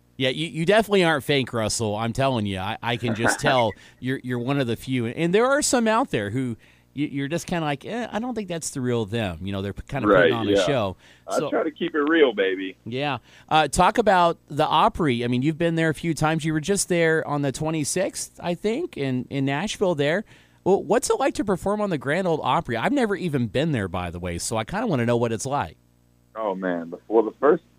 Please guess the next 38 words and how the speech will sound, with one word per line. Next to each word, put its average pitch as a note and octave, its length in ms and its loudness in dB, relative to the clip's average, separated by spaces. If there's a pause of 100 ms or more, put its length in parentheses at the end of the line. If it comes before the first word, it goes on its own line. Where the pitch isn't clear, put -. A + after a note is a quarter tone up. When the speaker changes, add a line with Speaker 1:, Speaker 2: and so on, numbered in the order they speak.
(520)
Speaker 2:
my A2 100 0
Opry C#3+ 400 2
debut, F#2+ 500 -4
I E2+ 120 -4
was F2+ 140 -10
just - 220 -20
standing F#2 380 -4
there F2 180 2
on E2 100 -2
the E2 140 -10
side F2 160 4
of D#2+ 60 -2
the D#2+ 160 0
stage, E2+ 340 4
and E2 140 -6 (600)
as G#2 180 4
they G#2+ 120 6
were G2 140 6
introducing F#2+ 480 -2
me, F2 80 -4
I E2+ 80 -2
was E2+ 80 -4
just E2+ 160 -8
crying F2 640 -2
'cause, D#2+ 140 -6
like, D#2+ 280 0 (540)
th-, G2+ 200 6
it G2+ 80 10
was G2+ 160 8 (140)
such, G#2+ 240 6
it G#2+ 200 2
came C3+ 220 2
at A2+ 80 -2 (100)
such A#2 220 2
a F#2+ 60 -8 (120)
time G2+ 340 0
of, F2+ 160 -10
like, E2 280 -8